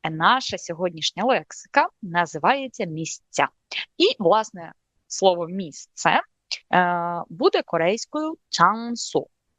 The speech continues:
Чансо. Це перше слово, яке ви можете для себе записати. Чансо. Окей. Наше наступне слово сіктан.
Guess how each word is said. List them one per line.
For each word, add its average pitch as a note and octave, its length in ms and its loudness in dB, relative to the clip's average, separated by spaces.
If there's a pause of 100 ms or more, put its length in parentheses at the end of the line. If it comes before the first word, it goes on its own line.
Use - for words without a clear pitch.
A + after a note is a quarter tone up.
(280)
Чансо. G#3 680 0 (1040)
Це - 100 -6
перше - 280 -4
слово, B3+ 240 0
яке D#3+ 220 -4
ви C#3+ 120 -10
можете C#3 340 -12
для C#3 140 -10
себе - 240 -8
записати. C#3+ 560 -2 (340)
Чансо. A#3+ 640 0 (760)
Окей. F#3+ 360 -8 (200)
Наше E3+ 600 0
наступне F3 640 -2
слово - 460 2 (1120)
сіктан. - 960 -2